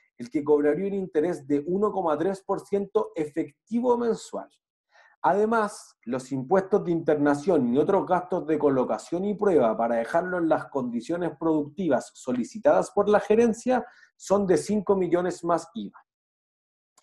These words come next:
El tractor tiene una vida útil de seis años o cien mil kilómetros, un valor residual de nueve millones doscientos y se utilizará el método de unidades producidas para su depreciación. El vehículo recorrerá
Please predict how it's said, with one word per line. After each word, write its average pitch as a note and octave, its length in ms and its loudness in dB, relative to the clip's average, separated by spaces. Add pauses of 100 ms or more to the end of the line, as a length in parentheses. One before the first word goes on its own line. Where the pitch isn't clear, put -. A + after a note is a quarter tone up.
(460)
El E3+ 200 4
tractor A3+ 600 4
tiene G#3+ 180 2
una G3+ 160 4
vida G3+ 200 6
útil G3+ 360 2
de C#3+ 140 4
seis G3+ 360 0
años A#3 460 -2
o D#3+ 100 -2
cien D#3+ 340 0
mil G#3 220 0
kilómetros, A2+ 720 -2 (240)
un F3 160 -2
valor F#3 340 2
residual E3+ 540 0
de C#3 100 0
nueve E3 240 -2
millones F#3+ 440 -2
doscientos A3 580 2
y A3 80 0
se - 140 -4
utilizará C#3+ 500 0
el F3 100 0
método F#3+ 440 0
de D#3+ 80 0
unidades D3+ 500 -2
producidas E3+ 640 0
para G3 160 -2
su F#3+ 200 -4
depreciación. E3+ 680 -6 (560)
El D#3 160 0
vehículo A3 540 4
recorrerá D3+ 720 0